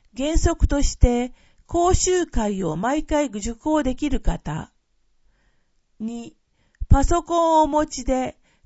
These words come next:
簡単な操作のできる方。三、講習会終了後はボランティアとして継続して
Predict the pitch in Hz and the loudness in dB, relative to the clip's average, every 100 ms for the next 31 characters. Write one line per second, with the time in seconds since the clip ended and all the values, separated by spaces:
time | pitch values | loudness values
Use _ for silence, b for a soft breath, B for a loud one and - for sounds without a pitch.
0 | - 339 339 330 349 339 320 330 349 330 | -2 0 0 -2 -2 0 0 0 0 0
1 | 247 190 170 175 277 262 - 165 160 160 | -2 -4 -6 -6 -4 -6 -4 -6 -8 -10
2 | 170 - _ _ _ _ _ _ _ _ | -10 -12 _ _ _ _ _ _ _ _
3 | _ _ _ - - 254 233 233 226 _ | _ _ _ -14 0 2 2 -4 -16 _
4 | _ _ _ _ 349 349 359 - 349 320 | _ _ _ _ 0 0 0 -2 -4 -2
5 | 254 214 196 - 277 277 277 277 262 262 | -2 -2 -2 -4 -2 -2 0 0 0 0
6 | 226 156 170 b b b _ 247 320 359 | 0 -2 -6 b b b _ 2 4 2
7 | 339 - 226 196 185 - - 190 180 190 | -2 -4 -4 2 0 0 -4 -4 -4 -2
8 | - 311 320 320 311 302 - - 262 262 | 0 0 2 0 -2 -6 -6 -6 -4 -4
9 | 269 | -6